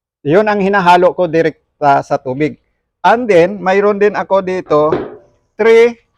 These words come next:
ah, liters na hinahaloan ko ito ng nitrifying probiotics. So, then after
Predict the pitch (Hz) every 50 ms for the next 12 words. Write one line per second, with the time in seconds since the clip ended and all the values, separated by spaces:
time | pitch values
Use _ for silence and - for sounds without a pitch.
0 | _ _ _ _ _ _ _ _ _ _ _ _ _ _ _ _ - 180 180 180
1 | 180 185 185 196 214 208 202 202 - 165 156 160 160 175 170 - - _ _ _
2 | _ _ _ 165 165 180 185 185 175 180 175 180 165 - - _ _ _ _ _
3 | _ _ _ _ _ _ 165 190 190 180 170 170 170 175 175 170 175 151 - 170
4 | 165 160 156 160 170 160 - 160 165 175 151 - 151 147 143 147 147 147 147 147
5 | 147 147 156 151 - 147 151 - - 160 156 151 151 143 139 139 135 135 135 135
6 | 131 - _ _ - 147 147 143 147 139 127 123 - 127 - _ _ _ _ _
7 | _ _ _ _ _ _ _ _ _ _ _ _ _ _ _ _ _ - 156 151
8 | 156 151 151 151 151 151 147 147 147 147 151 147 147 143 139 143 123 127 131 143
9 | 160 190 190 185 180 175 - 190 185 - - 196 180 190